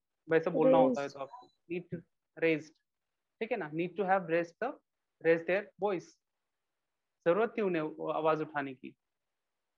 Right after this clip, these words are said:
Speaker 1: अब यहाँ पे could have भी बोल सकते, आप उठा सकते थे, नहीं उठाई, उठाना चाहिए था, should have। ज्यादा ही जरूरी थी तो must have। Possibility की बात करोगे तो may might आपको जो यूज़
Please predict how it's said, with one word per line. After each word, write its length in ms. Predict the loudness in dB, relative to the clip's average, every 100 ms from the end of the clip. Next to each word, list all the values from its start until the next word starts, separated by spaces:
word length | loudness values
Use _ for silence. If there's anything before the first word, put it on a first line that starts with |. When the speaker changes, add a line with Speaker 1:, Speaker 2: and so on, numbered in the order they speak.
| -6
Speaker 1:
अब 60 | 0
यहाँ 120 | 0
पे 100 | 0
could 160 | 4 8
have 160 | 8
भी 80 | 4
बोल 160 | 2 2
सकते, 280 | 0 2
आप 120 | 2 2
उठा 200 | 0 0
सकते 300 | 0 0 0
थे, 140 | 0 -6 _ _ _ -4
नहीं 140 | 0
उठाई, 300 | 2 2 0 -6 _ _ _ _ _ _ _ _ _ _ _ -10
उठाना 300 | 0 2 4
चाहिए 300 | 4 4 4
था, 220 | 2 -2 0
should 220 | 2 4
have। 240 | 4 2 -2 _ _ _ _ _ _ _ _ _ _ _
ज्यादा 260 | 4 4 4
ही 60 |
जरूरी 260 | 0 0 -2
थी 140 | -4
तो 120 | -4 -4
must 280 | -4 -4 -2
have। 200 | -2 -2 -8 _ _ _ _ _ _ _ _ _ _ _ _ -4
Possibility 460 | -2 0 -4 -2 -4
की 100 | -2
बात 200 | -2 -2
करोगे 200 | -4 -4
तो 100 | -6
may 140 | -6
might 200 | -6 -6 -8
आपको 180 | -10
जो 80 | -8
यूज़ 220 | -6 -6